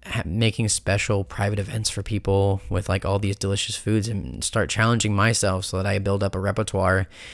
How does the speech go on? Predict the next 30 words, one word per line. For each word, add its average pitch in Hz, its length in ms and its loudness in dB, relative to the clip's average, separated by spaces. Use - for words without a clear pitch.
And 101 340 4
that 104 220 4
could 117 420 8
eventually 110 460 2
end 104 160 2
up 107 180 0
helping 110 360 2
me 107 300 2
find 101 400 0
my 104 220 2
niche 104 560 0
for 101 380 2
when 104 440 0
I'm 101 280 -2
creating, 101 640 0
uh, 98 60 -2
you 101 140 0
know, 101 120 2
making 104 340 0
food 110 320 4
and 98 360 -2
what 101 220 2
exactly 104 580 -2
style 104 460 0
of 95 80 0
food 104 280 0
that 95 100 0
I 101 160 4
want 98 440 2
and 101 320 -4